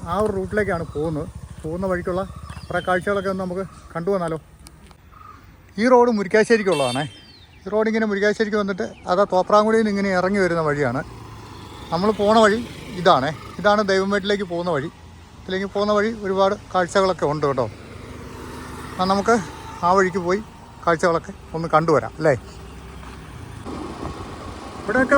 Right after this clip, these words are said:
ഒരുപാട് മനോഹരമായ ഒരു ഗ്രാമമാണ് കേട്ടോ. ഇവിടെ ഒരു, ആ, കപ്പുച്ചിൻ ആശ്രമമൊക്കെ ഉണ്ടേ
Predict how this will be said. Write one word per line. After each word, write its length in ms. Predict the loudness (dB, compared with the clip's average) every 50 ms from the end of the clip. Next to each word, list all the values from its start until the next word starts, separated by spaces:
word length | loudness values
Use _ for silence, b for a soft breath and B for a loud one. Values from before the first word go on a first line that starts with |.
| 8 8
ഒരുപാട് 360 | 8 6 6 6 6 6 6 4 4
മനോഹരമായ 580 | 2 2 2 2 2 2 2 2 4 4 4 2 2
ഒരു 60 | 0 0 -2
ഗ്രാമമാണ് 460 | -2 0 0 2 2 2 0 0 -2
കേട്ടോ. 160 | -2 -2 -2 -4 -4 -6 -8 -10 -10 -10 -10 -10 -10 -10 -10 -10 -10 -8 -8 -6 -6 -6 -6 -8 -8 -8 -8 -6 -6 -6 -4 -4
ഇവിടെ 180 | 0 2 2 4
ഒരു, 120 | 4 4 4 4 2 2 -2 -10 -8 -2 0
ആ, 20 | 0 2 2 0 0 -2 -4 -4 -2 -2
കപ്പുച്ചിൻ 460 | -4 -2 -2 -4 -4 -2 0 2 2 2
ആശ്രമമൊക്കെ 520 | 2 2 2 2 4 4 4 4 2 0 -2
ഉണ്ടേ 160 | -2 0 -2